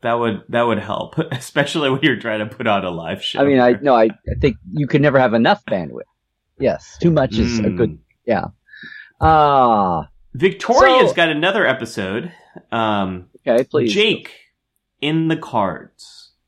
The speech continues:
Speaker 2: Oh, they, where they're obsessed with, uh, finding the card. And yeah.
Speaker 1: Yeah.
Speaker 2: See, this is, this is really, like, most of the time when we pick a,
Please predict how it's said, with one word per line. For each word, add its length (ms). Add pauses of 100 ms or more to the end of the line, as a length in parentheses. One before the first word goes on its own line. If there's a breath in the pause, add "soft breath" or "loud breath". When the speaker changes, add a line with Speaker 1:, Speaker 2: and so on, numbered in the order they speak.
(1120)
Speaker 2:
Oh, 400
they, 120
where 180
they're 180
obsessed 520
with, 220 (280)
uh, 180
finding 420
the 100
card. 500 (220)
And 260
yeah. 180
Speaker 1:
Yeah. 260
Speaker 2:
See, 120
this 220
is, 280
this 260
is 160
really, 440
like, 260 (380)
most 420
of 60
the 100
time 180
when 120
we 120
pick 220
a, 180